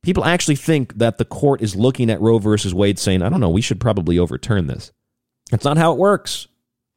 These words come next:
Doesn't stop people from claiming it. Doesn't stop people from going out and protesting. Doesn't stop people going out and rioting. Doesn't stop people from going out and breaking windows and turning cop cars over and screaming at people and attacking police. Doesn't stop the Antifa from rioting in Portland,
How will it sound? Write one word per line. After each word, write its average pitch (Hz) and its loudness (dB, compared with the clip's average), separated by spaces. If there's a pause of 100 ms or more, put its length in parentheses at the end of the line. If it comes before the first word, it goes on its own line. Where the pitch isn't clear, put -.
(720)
Doesn't 117 0
stop 143 -2
people 143 0
from 131 0
claiming 175 2
it. 175 -4
Doesn't 143 0
stop 139 0
people 143 0
from 143 0
going 147 2
out 143 2
and 127 0
protesting. 165 2
Doesn't 135 2
stop 139 0
people 143 0
going 151 4
out 147 4
and 127 2
rioting. 175 2 (220)
Doesn't 127 2
stop 143 -2
people 147 0
from 143 0
going 151 2
out 147 2
and 123 0
breaking 151 2
windows 160 2
and 101 0 (220)
turning 156 0
cop 165 -4
cars 147 2
over 156 4
and 104 0 (140)
screaming 175 0
at 151 -4
people 165 0
and 120 0
attacking 156 -2
police. 170 2 (180)
Doesn't 147 0
stop 170 -2
the 156 2
Antifa 160 0
from 156 0
rioting 143 2 (440)
in 117 0
Portland, 165 0